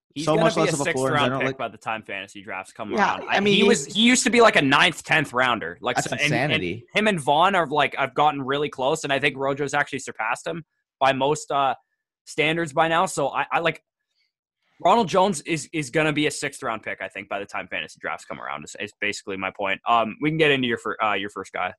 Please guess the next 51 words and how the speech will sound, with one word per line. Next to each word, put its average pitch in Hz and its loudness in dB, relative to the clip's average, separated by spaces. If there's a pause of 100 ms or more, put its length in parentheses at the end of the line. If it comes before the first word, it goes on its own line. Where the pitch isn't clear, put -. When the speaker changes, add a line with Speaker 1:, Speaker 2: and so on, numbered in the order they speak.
(420)
Speaker 2:
For 170 -4
sure. 175 2
Uh, 156 6
again, 143 -2 (260)
this 151 -6
is 156 -4
not 160 2
because 190 -4
of 190 -6
I'm 202 -2
a - -8
homer, 165 -6 (180)
not 143 -2
because 170 -6
I'm 180 -4
a 185 -10
Cowboys 131 -2
fan, 117 -10 (340)
but 175 2
it's 190 -2 (140)
Michael 202 2
Gallup. 110 0 (420)
So, 160 4
uh, 156 4
when 175 -2
you're 208 -4
talking 233 4
about 226 4
Michael 185 2
Gallup, 139 2
uh, 123 -4
me 143 -6
and 160 -4
Bush 151 -2
broke 139 -4
it 135 -6
down, 123 0
uh, 113 0
the 110 -6
Cowboys 123 -2
targets 117 -6
from 120 -8
last 117 -4
year, 113 -12
trying 120 -8
to 120 -8
project 120 -8
forward 120 -6
for 123 -20
this 117 -10
year, 139 -6